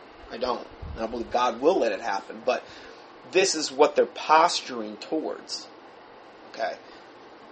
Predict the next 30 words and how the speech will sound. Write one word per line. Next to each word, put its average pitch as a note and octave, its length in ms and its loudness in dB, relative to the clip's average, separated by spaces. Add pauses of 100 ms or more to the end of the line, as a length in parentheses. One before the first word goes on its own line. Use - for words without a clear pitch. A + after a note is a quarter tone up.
(160)
That A#2+ 380 4
they've B2 240 4
gotta B2+ 380 8 (200)
have C3+ 360 2
this. - 420 -10 (640)
And G#2+ 480 -6 (120)
obviously, G#2+ 800 2 (720)
you A#2 80 -12
know, G2 240 -14
this A2+ 160 -8
is A2+ 160 -8
their, G#2+ 300 0 (460)
their A2+ 100 -4
goal. D3 420 6
And A2 140 -6
their A2+ 80 -4
goal B2+ 300 8
is C3 100 -4
to B2 160 -2
absolutely A#2 480 -4
wipe A2+ 400 -2
out G#2+ 200 0
and C#3 100 -8
annihilate A2 440 -6
the C#3 60 -10
Jews A2+ 500 -6
and A#2+ 120 -4
any B2 200 -2
other A#2+ 260 0
infidels A2+ 800 -4